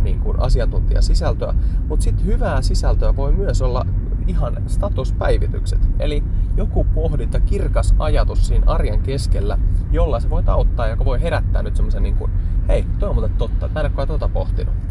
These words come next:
Ehkä tunnetuimpia ja suosituimpia tapoja tuottaa nyt tällaisia sisältöjä on tällä hetkellä LinkedIn-palvelussa, jossa hyvät sisällöt leviää aivan uskomattomalla tavalla sen algoritmimuutoksen myötä.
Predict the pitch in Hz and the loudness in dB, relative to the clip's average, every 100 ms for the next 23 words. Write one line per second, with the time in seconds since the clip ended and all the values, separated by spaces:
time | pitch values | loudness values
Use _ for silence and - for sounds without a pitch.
0 | - - - - 190 - 226 214 180 139 | -6 -6 -6 -4 -4 -2 -2 -2 -2 -4
1 | 131 160 131 120 131 147 160 156 143 160 | -4 -4 -2 0 0 -2 0 -2 -2 -4
2 | - - 131 131 120 - - - - 95 | -4 -2 -2 -2 -2 -2 -2 -2 -4 -4
3 | 98 107 - - - 123 127 117 98 95 | -2 -4 -4 -6 -4 -2 0 0 -2 -2
4 | 95 - 101 92 95 98 104 117 113 98 | -2 -2 -2 -2 -2 -2 -2 -2 -4 -2
5 | 90 - - 101 107 92 - - - - | -2 -2 -4 -4 -4 -4 -2 -2 -2 -4
6 | - - - - - - 117 - - - | -4 -4 -2 -2 -2 -2 -4 -4 -4 -4
7 | - - - 156 - - 151 151 131 117 | -2 -2 -2 -2 -2 -2 -2 -2 -2 -4
8 | 104 117 139 135 120 110 101 - - - | -4 -4 -4 -4 -2 -2 -2 -4 -2 -2
9 | - - - - - 98 95 - 101 98 | -2 -4 -4 -4 -2 -2 -2 -2 -2 -2
10 | - 104 - 95 92 110 107 117 107 107 | -2 -2 -2 -2 -4 -4 -4 -4 -2 -2
11 | 101 101 98 - - - - - - 113 | -2 -2 -2 -2 -2 -2 0 0 0 0
12 | 107 101 | -2 -2